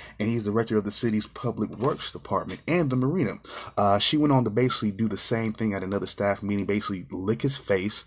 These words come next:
and grab his genitals. What is up with her licking faces? See, that's a woman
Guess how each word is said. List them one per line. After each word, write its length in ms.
and 180
grab 340
his 120
genitals. 400
What 200
is 200
up 200
with 120
her 160
licking 480
faces? 420
See, 120
that's 280
a 60
woman 480